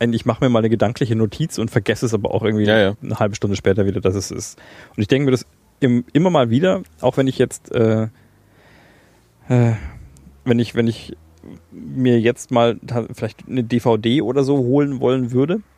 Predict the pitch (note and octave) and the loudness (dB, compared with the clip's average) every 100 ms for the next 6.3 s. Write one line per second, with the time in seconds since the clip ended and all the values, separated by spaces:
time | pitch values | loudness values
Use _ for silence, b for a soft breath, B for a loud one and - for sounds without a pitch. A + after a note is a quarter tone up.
0 | _ _ B2+ B2 B2+ A2+ A2+ C#3+ C#3+ A#2+ | _ _ -2 -2 0 2 2 0 -2 -4
1 | - G2+ D3 E3 - C3 B2 C#3+ A2 C#3 | -2 0 0 -4 0 0 0 0 0 0
2 | C#3 C#3 C3 C3+ - A#2 C3 D3+ - D3+ | -6 -4 -4 -4 -4 -2 0 -2 -4 -2
3 | C3 A#2+ C3 C3+ _ B2+ A#2 A#2+ - - | 2 2 2 -2 _ -6 -4 -4 -10 -18
4 | - B2+ - A#2 A2+ - A2 - C#3 - | -6 -6 -4 -4 -4 -2 -4 -2 -4 -2
5 | G#2+ - F#2 - A#2 - A#2+ G2+ G2+ G#2 | -4 -4 -8 -8 -14 -10 -6 -6 -6 -8
6 | G2+ G2+ | -8 -12